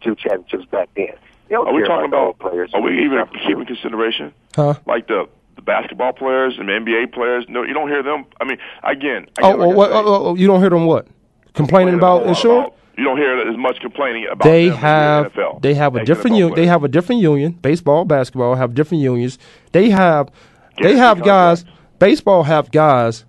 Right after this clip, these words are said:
Speaker 3: Uh, they have lawyers and, and whatnot. We have ex-N F L players selling us out. They have guys that's doing their job, don't have anything to do with, "Oh, I used to play for the Mets. I used to play for the Dodgers." Um,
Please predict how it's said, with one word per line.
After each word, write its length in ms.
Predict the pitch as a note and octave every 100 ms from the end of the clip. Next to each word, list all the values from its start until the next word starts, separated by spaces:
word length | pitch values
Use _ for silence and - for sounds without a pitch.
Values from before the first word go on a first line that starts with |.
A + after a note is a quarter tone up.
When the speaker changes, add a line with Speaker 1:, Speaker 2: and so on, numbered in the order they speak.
| _ -
Speaker 3:
Uh, 340 | C3 A#2+ A2+
they 140 | D#3 G3
have 220 | F3+ C3
lawyers 540 | A#2 D3+ D#3+ B2+ A2+
and, 200 | B2 A2 -
and 220 | A2+ A2
whatnot. 460 | C3 A#2 A#2+ G#2+ - _ _
We 160 | A#3+ D4+
have 320 | E3 C3+ A#2
ex-N 400 | - F3+ - E3+ E3
F 140 | -
L 120 | D3+
players 320 | C3+ D#3 C#3+
selling 340 | - F#3+ D#3+ C#3+
us 120 | A2+
out. 320 | D3 E3 A2+ - _ _ _ -
They 140 | A#3
have 480 | G#3 E3 A#2+ A#2 A#2
guys 280 | E3+ F3 D3
that's 120 | B2
doing 300 | G#2 F3 D#3
their 160 | D3 B2
job, 580 | G#2+ F3 D#3+ A#2+ A2+ - _
don't 180 | F3+ F3
have 220 | D#3+ C#3+ D#3+
anything 340 | F3 E3+ D3+
to 80 | B2+
do 200 | C#3+ A3+
with, 320 | D3 C3+ A2+ _ -
"Oh, 120 | C#3
I 80 | C3+
used 160 | D3 D3
to 80 |
play 320 | A#2 D3+ C3+ A#2+
for 180 | C3+
the 120 | A#2+ G2+
Mets. 360 | A#2+ B2+ -
I 80 | B2+
used 120 | C3+
to 60 | B2
play 240 | B2 C3
for 240 | A#2+ C3+ A#2
the 340 | A#2 A2+ G#2 - _ -
Dodgers." 520 | D3 C#3+ C3 G#2+ G#2 - _ - -
Um, 400 | C3+ B2 G#2+